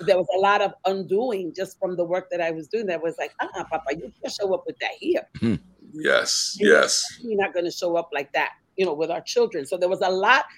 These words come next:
Speaker 1: That's why to Diana's point about how it starts at home.
Speaker 3: Yeah.
Speaker 1: It does start at home, because if we start talking about the, um, the queens and kings that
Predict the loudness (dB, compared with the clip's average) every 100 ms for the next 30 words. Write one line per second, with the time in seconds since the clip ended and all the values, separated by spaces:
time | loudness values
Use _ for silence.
0 | 2 2 4 4 2 2 -2 0 0 -2
1 | -6 -4 -2 0 -2 0 -2 -4 -8 -8
2 | -6 -8 -8 -4 0 0 -2 -10 _ _
3 | _ -6 -2 -2 -6 _ _ -6 -4 -4
4 | -2 -2 0 -2 -6 -6 -6 -6 -8 -8
5 | -8 -8 -8 -6 -8 -6 -8 -6 -6 -6
6 | -4 -4 -2 -2 -6 _ _ _ _ -20
7 | -10 -8 -6 -8 -6 -6 -4 -6 -10 _
8 | _ _ _ _ _ _ _ _ _ _
9 | _ _ _ _ _ _ _ _ -4 -2
10 | 4 8 8 6 0 2 6 6 6 4
11 | 2